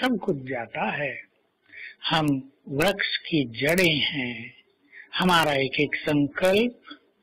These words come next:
हमारी स्थिति, हमारी प्योरिटी, हमारी खुशी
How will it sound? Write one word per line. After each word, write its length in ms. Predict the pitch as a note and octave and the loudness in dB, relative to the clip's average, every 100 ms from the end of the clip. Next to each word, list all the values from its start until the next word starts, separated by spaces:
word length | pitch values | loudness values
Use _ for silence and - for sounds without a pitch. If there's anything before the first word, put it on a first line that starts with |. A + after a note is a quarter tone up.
| _ _ _ _ _ _ _ _ - | _ _ _ _ _ _ _ _ -2
हमारी 540 | G#3 A#3 A3+ G3+ F3 F3 | 4 6 6 6 2 0
स्थिति, 600 | D3 - - E3+ G3+ G#3 A3 A#3 A#3+ A#3+ - _ _ _ _ - | -4 -4 -2 2 4 6 6 6 2 -2 -10 _ _ _ _ -2
हमारी 420 | G#3+ A3 G3+ F3 | 4 4 4 2
प्योरिटी, 1160 | C#3+ - E3 G3+ A#3+ F3 C3+ - C3 A#2 A2+ - _ | -2 2 4 4 4 2 2 -4 -4 -4 -8 -14 _
हमारी 440 | - E3+ D#3 C#3 C3 | -4 0 0 0 -4
खुशी 840 | - G3+ G3 - E3 C3+ A2+ A#2+ | -2 0 0 2 2 2 -2 -10